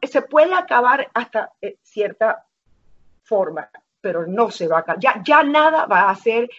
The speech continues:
igual como era antes. Yo no sé cuándo voy a poder hacer concierto, yo no sé cuándo,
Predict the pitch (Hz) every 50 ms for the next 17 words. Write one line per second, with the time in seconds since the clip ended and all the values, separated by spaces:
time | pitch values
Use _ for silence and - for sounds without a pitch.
0 | - - - _ _ - 262 247 226 196 196 180 175 185 175 - 170 151 147 151
1 | - - - - _ _ - - - _ _ _ _ - - _ _ - 185 185
2 | 170 175 170 - - 269 294 311 320 311 311 302 277 277 254 262 247 240 247 254
3 | 247 240 220 220 226 226 226 240 208 - 220 202 196 - - 202 185 175 175 -
4 | - 175 190 190 _ _ _ _ _ _ _ _ - 170 185 202 185 180 180 -
5 | - - 254 262 285 294 294 - 254 240 233 226 240 247 240 -